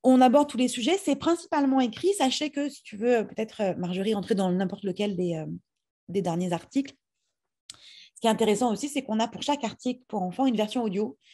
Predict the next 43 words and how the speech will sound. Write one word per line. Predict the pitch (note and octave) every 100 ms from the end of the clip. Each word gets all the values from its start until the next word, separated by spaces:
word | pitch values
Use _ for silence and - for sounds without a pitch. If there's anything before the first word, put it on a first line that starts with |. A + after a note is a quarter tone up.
| - - - -
Euh, |
donc, | F3 F#3+
l'enfant | F#3+ F#3 - A#3+
peut | A3+
se | G#3
faire | - B3+
lire | A#3 A3 C4+ B3+ F3+ - _ _
par | F3+ F3+
une | F3
voix | G3
légèrement | G3+ G#3+ G#3+ G#3+ A3+
robotique, | A3 F#3 G3 - C4
mais | F#3+
c'est | F3
pas | G3+ C4
si | -
pire, | F#3+ F#3 F3 A3 F3+ - - - - -
euh, | F3 E3+ F#3+
l'article. | G3 - - -
Donc | D3+
ça, | G#3+
c'est | G#3+
chouette | G3 A#3 A3
aussi | F#3+ G#3+
pour | G#3
l'apprentissage | E3+ - F3 - F3
du | E3
français. | - F#3 C#4+
C'est | C#4+ A#3+
chouette | - A#3+
pour | A3+
les | G3
gamins | F#3 F3+ G3 G3+ - - - -
et | E3
qui | E3
sont | F#3
peut-être | F#3+ F#3+
moins | G3+ G#3+
autonomes | G3+ G3 F#3+ G3
en | E3+
termes | F3
de | E3+
lecture | D3+ D3+ - C4+ C#4 C#4 G#3